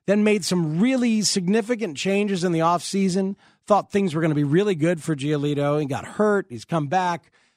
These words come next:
I still give him a chance. Rodon, I, I would have given Coop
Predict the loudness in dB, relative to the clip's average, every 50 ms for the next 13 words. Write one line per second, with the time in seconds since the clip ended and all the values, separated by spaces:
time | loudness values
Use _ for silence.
0 | _ _ -6 -2 0 0 0 0 2 0 2 2 2 2 2 2 0 0 0 -2
1 | -2 -2 0 2 2 2 0 -2 -4 -8 -12 -14 _ _ _ _ _ 0 2 2
2 | 2 2 2 2 4 4 2 2 2 0 0 0 0 0 -2 -6 -10 -12 -12 -8
3 | -4 -2 0 0 0 0 0 0 0 0 2 2 0 0 0 -4 -4 -2 0 0
4 | 0 0 -2 -6